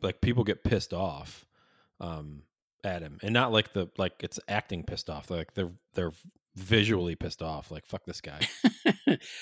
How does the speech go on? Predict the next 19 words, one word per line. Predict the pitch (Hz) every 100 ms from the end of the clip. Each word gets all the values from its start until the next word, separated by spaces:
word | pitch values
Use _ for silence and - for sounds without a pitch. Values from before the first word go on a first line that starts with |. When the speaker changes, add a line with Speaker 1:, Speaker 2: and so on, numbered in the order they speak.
| - -
Speaker 2:
Um, | - 117 113 101 95 80 - _ _ -
yeah, | 139
it's, | 92 151 - -
I | 131
mean, | - 113
it's | 104
a |
shame, | 113 147 127 104
man. | 92 95 92 -
I | 110
mean, | 110 101 92
it, | 135 107 - - - -
now | 127
he's | 156 113
just | 113
an | 117
old | 104 90
crotchety | 95 98 - 78
bastard. | 82 92 98 - 73